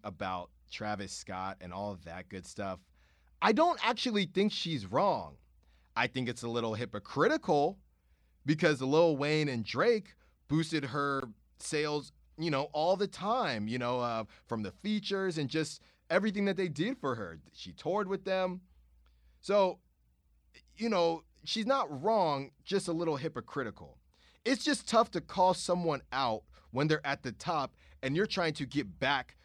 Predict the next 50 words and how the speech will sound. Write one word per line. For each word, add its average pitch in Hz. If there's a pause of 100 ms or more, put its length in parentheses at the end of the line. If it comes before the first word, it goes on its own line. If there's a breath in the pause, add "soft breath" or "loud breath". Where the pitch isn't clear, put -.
(120)
to 147
where 135
you 135
were. 120
It's 143
no 180
surprise, 151 (200 loud breath)
you 139
know, 123
and 123
it's -
no 147
secret 135 (840)
that, 120 (240)
you 127
know, 113
with 117
the 120
rise 123
of 110
Cardi 123
B, 107 (260 soft breath)
Nicki 131
has 113
definitely 113
taken 117
a 98
back 101
seat. 104
She -
just, 131 (520 soft breath)
I 123
don't 156
know 135
if 113
she 117
just 107
took 117
a 90
break 110
or 113
what 117
the 113
deal 90
was. 76
She 123
just 127 (220 loud breath)
ha-, 139 (220)
hasn't 147
been 127